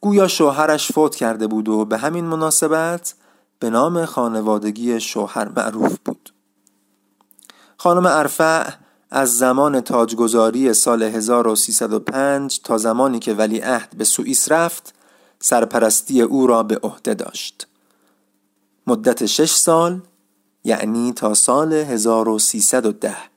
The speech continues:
که ولیعهد به سوئیس رفت، خانم ارفع رئیس و فعال مایشاء ساختمان ولیعهد بود و بر رفتار او نظارت مستقیم و تقریباً دائمی داشت.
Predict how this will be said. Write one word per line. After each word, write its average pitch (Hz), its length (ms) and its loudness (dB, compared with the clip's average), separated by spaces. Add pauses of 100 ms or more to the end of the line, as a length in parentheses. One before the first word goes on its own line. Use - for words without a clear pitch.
(460)
که 123 120 -4
ولیعهد 110 680 0
به 104 60 -2
سوئیس 110 460 -2
رفت، 190 520 -2 (600)
خانم 196 320 2
ارفع 156 640 2 (140)
رئیس 147 540 0
و 156 140 4
فعال 151 680 2
مایشاء 120 580 0
ساختمان 110 640 -2
ولیعهد 104 600 -6
بود - 220 -20 (800)
و 113 200 2
بر 110 180 2
رفتار 113 640 2
او 165 200 2
نظارت 117 500 0
مستقیم 113 680 -2
و 160 80 -4
تقریباً 113 680 -2 (580)
دائمی 110 480 -2
داشت. - 500 -16